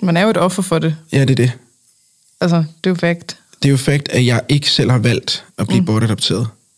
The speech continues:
Speaker 1: Det er en omstændighed.
Speaker 2: Det er en omstændighed.
Speaker 1: Mm.
Speaker 2: Det er ligesom også omstændigheden for mit liv, eller for
Speaker 1: Mhm.
Speaker 2: min eksistens. Så selvfølgelig er det et sted, at jeg kan ryge i.
Speaker 1: Mm.
Speaker 2: Og det gør jeg, når livet... Øh,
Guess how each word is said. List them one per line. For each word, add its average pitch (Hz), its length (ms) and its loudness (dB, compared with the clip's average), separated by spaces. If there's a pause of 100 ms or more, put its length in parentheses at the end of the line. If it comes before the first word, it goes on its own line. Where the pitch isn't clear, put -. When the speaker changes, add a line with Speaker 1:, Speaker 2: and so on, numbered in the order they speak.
(220)
Speaker 1:
Det - 80 -8
er 202 40 0
en 165 60 0
omstændighed. 170 600 0
Speaker 2:
Det 170 100 -2
er 147 40 2
en 135 60 2
omstændighed. 127 540 2
Speaker 1:
Mm. - 60 2 (160)
Speaker 2:
Det 170 40 -2
er 160 40 4
ligesom 123 180 2
også 120 220 0
omstændigheden 113 540 0
for - 120 -4
mit 107 180 -2
liv, 110 260 -2 (220)
eller 113 200 0
for 98 100 0
Speaker 1:
Mhm. 113 120 0
Speaker 2:
min 110 180 -6 (600)
eksistens. 120 440 -2
Så - 100 -2
selvfølgelig 127 500 0
er - 80 2
det 107 220 -2
et - 100 -10
sted, 117 340 0
at 127 100 2
jeg 113 160 2
kan 120 220 0 (1400)
ryge 120 160 2
i. 143 320 -2 (260)
Speaker 1:
Mm. 202 200 -6 (420)
Speaker 2:
Og 117 120 -2
det 123 120 -2
gør 117 140 2
jeg, 123 200 2
når 113 320 2
livet... 123 580 0 (960)
Øh, 101 400 0